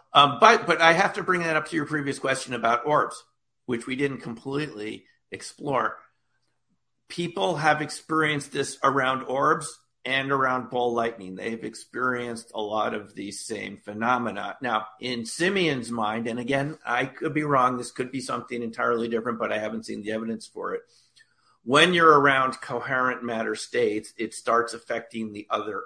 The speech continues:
matter around it. In other words, the ordinary matter we're around starts organizing itself to be entrained with the coherent matter, which is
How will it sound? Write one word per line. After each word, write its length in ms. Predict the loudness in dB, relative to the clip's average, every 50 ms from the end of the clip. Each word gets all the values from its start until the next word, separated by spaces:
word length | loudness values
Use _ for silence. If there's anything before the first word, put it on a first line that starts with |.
| -12
matter 400 | -12 -10 -8 -6 -6 -4 -6 -6 -6 -6
around 400 | -6 -6 -6 -4 -4 -6 -8 -10
it. 120 | -12 -14 -8
In 80 | -4 -2
other 260 | 0 2 2 0 0
words, 340 | 0 -2 -2 -4 -6 -8 -14 _ _ _ _ _ _ _ _ _ _ _ _ _ _
the 100 | -6 -6 -6 -4 2
ordinary 520 | 6 8 8 8 8 6 6 6 6 6
matter 400 | 6 4 4 4 4 4 2 0
we're 300 | 0 0 2 4 4 4
around 640 | 4 2 2 2 2 2 0 0 -2 -4 -6 -8 -10
starts 420 | -12 -6 0 2 2 2 2 0 -2 -2
organizing 720 | 0 2 2 2 0 -2 -2 -2 -2 -2 -2 -4 -4 -6 -6
itself 640 | -8 -8 -8 -6 -4 -4 -2 -4 -6 -10 -16 _ _ _ _ _ _ _ _ _ _ _ _ _ _ -10
to 100 | -8 -6
be 180 | -4 -4 -2 -2
entrained 720 | -2 -4 -4 -8 -6 -2 0 2 2 2 0 -2 -2 -4
with 200 | -4 -6 -6 -6
the 80 | -10 -14
coherent 580 | -10 -8 -8 -8 -6 -4 -2 -2 -2 -2 -4 -6
matter, 380 | -6 -6 -4 -4 -6 -8 -8
which 300 | -8 -10 -12 -12 -14 -14
is 320 | -12 -12 -10 -12 -12 -16